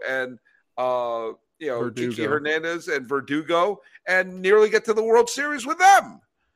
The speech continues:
Speaker 1: You know, I mean, it's, it's, it kills the idea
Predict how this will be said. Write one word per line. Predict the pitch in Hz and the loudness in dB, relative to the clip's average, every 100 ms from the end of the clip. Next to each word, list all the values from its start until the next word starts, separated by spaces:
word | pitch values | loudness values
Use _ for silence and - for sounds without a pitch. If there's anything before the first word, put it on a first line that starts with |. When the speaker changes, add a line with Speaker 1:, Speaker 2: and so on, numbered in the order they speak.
| _ _ _ | _ _ _
Speaker 1:
You | 208 | 0
know, | 214 220 | 2 2
I | |
mean, | 214 208 | 0 -2
it's, | 196 190 - - | -2 -4 -6 -2
it's, | 202 196 - _ _ - | -2 -2 -12 _ _ -2
it | 202 - | -2 -2
kills | - 240 320 269 | -8 -6 -6 -6
the | 233 | -2
idea | 202 180 156 226 247 208 | 0 0 -4 -2 0 -2